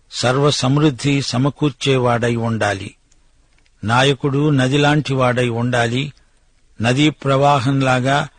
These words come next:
పురోభివృద్ధికి ప్రజలను నడిపించాలి. రాయిలాంటి స్థైర్యం, నదిలాంటి ఉత్సాహశక్తి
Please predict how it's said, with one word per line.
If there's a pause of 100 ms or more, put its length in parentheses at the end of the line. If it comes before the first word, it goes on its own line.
(440)
పురోభివృద్ధికి
ప్రజలను
నడిపించాలి. (760)
రాయిలాంటి
స్థైర్యం, (580)
నదిలాంటి
ఉత్సాహశక్తి